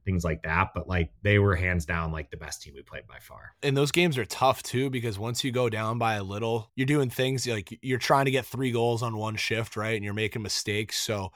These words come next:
Speaker 2: I think sometimes people see those blowout games and they're like, "Wow, you know, that team's a lot better than the other." But, you know, it's the last game of the season. Like, you're doing everything you can at that point. You, you, sometimes you're going away from the systems there.
Speaker 1: Yeah. And, like, I think it was two nothing and we scored to make it two one. And I was kinda like, "Okay,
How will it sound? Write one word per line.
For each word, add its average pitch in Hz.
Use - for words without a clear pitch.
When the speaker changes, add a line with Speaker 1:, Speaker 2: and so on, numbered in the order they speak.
Speaker 2:
I 113
think 127
sometimes 120
people 110
see 123
those 110
blowout 107
games 104
and 107
they're 98
like, 87
"Wow, 90
you 107
know, 98
that 104
team's 101
a 104
lot 95
better 101
than 95
the 95
other." 104
But, 98
you 98
know, 90
it's 131
the 127
last 135
game 127
of 117
the 113
season. 117
Like, 110
you're 117
doing 127
everything 117
you 101
can 117
at 110
that 101
point. 101
You, 101
you, 110
sometimes 110
you're 104
going 104
away 101
from 98
the 92
systems 92
there. 92
Speaker 1:
Yeah. 113
And, 117
like, 107
I 110
think 147
it 196
was 139
two 143
nothing 107
and 92
we 101
scored 107
to 98
make 98
it 85
two 104
one. 95
And 90
I 90
was 90
kinda 98
like, 92
"Okay, 107